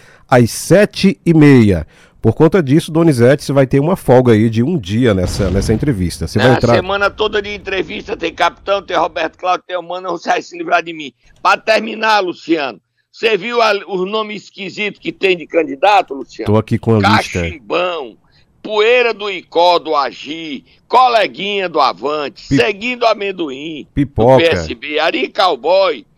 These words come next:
Speaker 2: é, do P L, Queimadura Calcaia, olha o nome do candidato, Luciano, Queimadura Calcaia, do P M N, Novinho,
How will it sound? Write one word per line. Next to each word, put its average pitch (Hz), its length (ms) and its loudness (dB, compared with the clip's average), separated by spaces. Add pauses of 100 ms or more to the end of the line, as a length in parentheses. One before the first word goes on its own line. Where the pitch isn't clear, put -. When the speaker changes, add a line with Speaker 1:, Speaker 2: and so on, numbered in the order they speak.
(420)
Speaker 2:
é, 127 200 -8
do 156 120 -10
P 160 220 -4
L, 147 440 -2
Queimadura 233 800 0
Calcaia, 196 600 -2
olha 254 160 0
o - 20 -14
nome 247 180 -6
do 233 100 -10
candidato, 214 640 -4
Luciano, 139 480 -14
Queimadura 240 680 -2
Calcaia, 175 880 -2 (540)
do 180 140 -8
P 190 220 -4
M 175 140 -8
N, 170 340 -6
Novinho, 226 760 -2